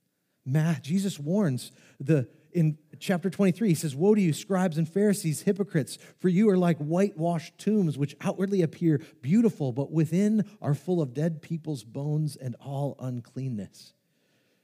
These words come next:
They cared about their outward behavior and not their inward righteousness. And we're susceptible in the Christian culture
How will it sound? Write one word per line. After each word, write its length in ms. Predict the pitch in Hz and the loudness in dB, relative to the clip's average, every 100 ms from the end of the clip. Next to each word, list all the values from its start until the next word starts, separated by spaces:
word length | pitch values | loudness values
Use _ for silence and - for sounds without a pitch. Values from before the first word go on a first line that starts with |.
| _ _ _ _ - | _ _ _ _ -4
They 100 | 151 | -4
cared 540 | - - 156 170 165 - | -4 -2 0 2 0 -2
about 560 | 127 123 143 147 151 | -8 -6 -2 -2 -2
their 180 | 120 113 | -4 -8
outward 400 | - 139 131 139 | -8 -10 -6 -8
behavior 600 | 131 120 - 127 123 123 | -6 -8 -6 -6 -4 -4
and 220 | 123 117 104 | -6 -8 -12
not 300 | 120 - - | -12 -14 -10
their 180 | 113 - | -10 -8
inward 580 | 139 139 131 127 120 107 _ _ - | -6 -6 -4 -4 -4 -8 _ _ -12
righteousness. 1040 | 110 117 127 - 117 107 95 - - - _ _ _ _ _ _ _ _ _ _ _ _ _ _ _ _ _ _ _ _ _ _ _ _ - | -8 -6 -8 -10 -12 -12 -14 -16 -20 -20 _ _ _ _ _ _ _ _ _ _ _ _ _ _ _ _ _ _ _ _ _ _ _ _ -6
And 140 | 151 | -2
we're 120 | 170 | 0
susceptible 680 | 202 208 - 180 180 160 175 | -2 -4 -4 -4 -4 -2 0
in 120 | 160 | 2
the 80 | 160 | 0
Christian 440 | - 185 - 170 | -2 -10 -6 -6
culture 540 | 156 143 139 - 143 | -4 -6 -8 -6 -4